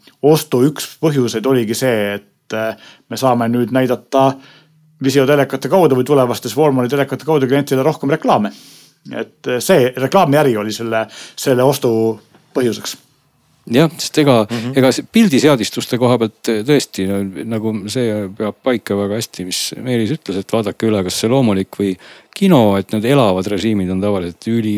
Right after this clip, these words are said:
Speaker 2: üli värvilised ja pigem tasuks ka, jah, hämaras ruumis seda valguse poolt sealt maha tõmmata, nii et ega päris ilma seadistamata täna kahjuks, ähm, noh, on see telefon, auto või televiisor,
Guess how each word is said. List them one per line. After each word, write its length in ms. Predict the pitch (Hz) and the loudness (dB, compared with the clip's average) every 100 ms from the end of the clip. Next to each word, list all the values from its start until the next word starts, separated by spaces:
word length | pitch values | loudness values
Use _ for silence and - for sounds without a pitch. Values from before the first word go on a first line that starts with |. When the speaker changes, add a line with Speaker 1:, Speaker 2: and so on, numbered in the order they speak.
| 117 | -2
Speaker 2:
üli 400 | 113 95 87 71 | -2 -2 -4 -4
värvilised 720 | 101 156 139 95 87 87 90 - - - _ - | 0 2 2 0 -4 -4 -6 -8 -20 -20 _ -4
ja 140 | 101 | -2
pigem 340 | 120 110 95 | 0 0 0
tasuks 400 | 95 98 95 - | 0 -2 -4 -6
ka, 160 | - 107 | -2 0
jah, 140 | 98 98 | 0 -2
hämaras 360 | 107 95 90 | -4 -2 -2
ruumis 400 | 110 101 85 - | -2 -2 -4 -6
seda 200 | - 90 90 90 92 | -6 -4 -4 -4 -6
valguse 440 | 104 120 107 87 87 | -2 0 0 -4 -6
poolt 220 | 101 90 | -6 -4
sealt 220 | - 98 | -6 -4
maha 180 | 139 123 | 0 0
tõmmata, 400 | 104 98 90 - | 0 -2 -4 -4
nii 80 | 104 | -4
et 120 | - - - - - | -4 -12 -20 -20 -6
ega 140 | 107 | -6
päris 500 | 101 - 160 131 95 | -2 2 4 4 2
ilma 240 | 110 117 90 | 0 0 0
seadistamata 720 | 117 113 - - 92 92 - | 0 0 -4 -6 -6 -6 -6
täna 300 | 87 113 98 | -2 0 0
kahjuks, 520 | 90 107 101 - - 101 | 0 0 0 -2 -4 0
ähm, 420 | 101 98 92 87 | 0 -2 -6 -8
noh, 160 | 104 110 | -6 -4
on 140 | 104 | -2
see 200 | 104 95 - | -2 -2 2
telefon, 460 | 139 117 - 101 | 2 2 -2 0
auto 380 | 104 123 - 95 | 0 0 0 -2
või 120 | 92 | -2
televiisor, 640 | 101 98 101 120 90 92 | -2 0 2 2 0 -4